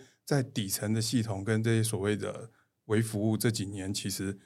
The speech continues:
大家广为在，在建制的这个中台系统里面，到底怎么样去建制，才能够让这个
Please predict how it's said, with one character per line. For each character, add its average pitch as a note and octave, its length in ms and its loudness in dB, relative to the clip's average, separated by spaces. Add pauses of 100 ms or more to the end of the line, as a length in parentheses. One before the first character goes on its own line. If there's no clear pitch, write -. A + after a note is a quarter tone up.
(100)
大 A2+ 120 2
家 G#2 140 2
广 G2 280 0
为 G#2 200 -2
在， G2+ 340 2
在 G#2+ 200 2
建 G2+ 300 2
制 G#2+ 180 -2
的 F#2+ 160 -8
这 G#2 160 -4
个 G2+ 120 -4
中 A#2+ 180 0
台 G2+ 200 -4
系 G2+ 180 -4
统 G2+ 180 -8
里 G2+ 100 -14
面， G#2+ 220 -12 (160)
到 C#3 160 4
底 A2+ 140 -2
怎 G2+ 180 -4
么 G2 100 -4
样 B2 220 2
去 A#2 240 0
建 A2+ 300 2
制， G#2 320 -2 (260)
才 A2 260 0
能 A#2+ 220 4
够 B2 220 4
让 A#2 340 2
这 G#2 140 -2
个 - 360 -8